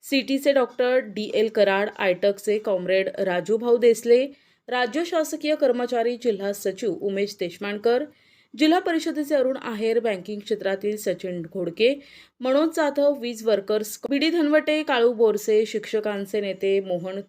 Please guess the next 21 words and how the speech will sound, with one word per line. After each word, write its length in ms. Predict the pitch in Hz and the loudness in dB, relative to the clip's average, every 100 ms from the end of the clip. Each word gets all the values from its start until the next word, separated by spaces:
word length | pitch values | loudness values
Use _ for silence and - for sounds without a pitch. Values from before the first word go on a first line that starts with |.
| - | -8
चकोर, 400 | 185 208 226 285 285 _ _ _ - | -2 4 4 2 -6 _ _ _ -8
कॉम्रेड 500 | 269 269 285 311 302 | -2 4 6 6 2
शेखर 420 | 285 214 247 269 | 0 2 2 2
मोखे, 580 | 262 240 247 262 277 - | 0 0 2 2 0 -2
एलआयसी 440 | 214 220 226 226 | 0 2 0 -2
कर्मचारी 640 | 240 220 220 226 214 226 233 | -2 0 -2 0 0 2 0
नेते 380 | 196 185 202 | -4 2 2
कॉम्रेड 520 | 208 208 180 175 185 196 | 2 0 2 2 2 0
मोहन 300 | 170 190 233 | -4 -4 0
देशपांडे, 600 | 247 - 247 247 254 285 - _ _ _ _ | 0 0 0 4 4 4 -8 _ _ _ _
प्रेस 280 | 277 311 339 | -8 -8 -4
कामगार 400 | 349 285 277 285 | 0 2 2 4
नेते 340 | 277 262 254 | 2 4 4
कॉम्रेड 480 | 262 240 202 214 208 | 4 -2 0 0 0
जगदीश 380 | 196 170 202 196 | -2 -2 -6 -4
गोडसे, 480 | 190 180 180 240 262 294 _ - _ | -6 -6 0 2 2 0 _ -20 _
पेन्शनर 500 | 285 285 277 311 320 349 | -4 -2 -2 0 0 0
युनियनचे 600 | 285 233 233 233 226 247 | -2 -2 -2 -4 2 2
नेते 500 | 202 214 214 214 180 | 2 -2 4 4 4
डीबी 360 | 190 196 185 196 | -2 -4 -2 -4
जोशी 560 | 170 185 180 240 294 | 0 -2 -2 -4 -4